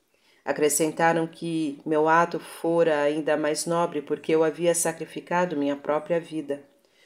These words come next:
Consequentemente, decidiram que eu seria um médico e me deram permissão para curar crianças quando fosse necessário, concluiu o soldado. Essa história foi relatada pelo Rebbe Yeriel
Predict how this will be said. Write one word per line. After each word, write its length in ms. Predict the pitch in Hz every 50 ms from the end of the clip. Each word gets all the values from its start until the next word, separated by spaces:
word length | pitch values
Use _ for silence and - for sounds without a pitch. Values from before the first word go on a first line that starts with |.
| _ _ _ _ _ -
Consequentemente, 920 | 190 202 208 208 233 226 226 214 214 214 - 196 185 180 180 180 180 -
decidiram 640 | 165 165 165 - - 160 147 160 165 170 165 170 165
que 160 | 165 - 165
eu 100 | 160 160 160
seria 420 | - - 170 160 165 160 160 156
um 100 | 151 151
médico 600 | 151 151 147 156 160 147 143 151 - - - - - - - - _ -
e 120 | 151 160
me 100 | 165 165
deram 320 | 151 - 170 175 175 170
permissão 680 | 170 170 160 156 151 147 143 - - 175 170 170 175 175
para 220 | 175 160 151 151
curar 480 | - - 156 156 160 151 151 147 151 -
crianças 680 | - 165 160 160 165 175 180 180 180 - 139 135 - -
quando 260 | - 170 160 151 160
fosse 340 | - - 160 156 156 - 175
necessário, 720 | 165 160 160 - 156 165 - - 175 165 156 156 151 156 - _ _ _ _
concluiu 600 | - - 147 143 143 170 180 180 170 151 143 143
o 60 | 143
soldado. 580 | 143 - - 160 160 - 151 139 131 131 131 - - - _ _ _ _ _ _ _ - _ _ _ - _ _ _ _ _ _ - _ -
Essa 320 | 180 180 185 - - 202
história 580 | 185 190 - - - 180 175 180 180 170 151 143
foi 180 | - - 160
relatada 680 | 165 165 170 165 156 156 151 - 175 160 165 160 156 156
pelo 360 | 151 - 160 160 151 151 156 147
Rebbe 640 | 147 147 165 160 156 160 156 147 147 139 - - - _ -
Yeriel 1000 | 147 147 147 151 151 147 135 139 147 147 143 143 151 160 170 175 180 175 160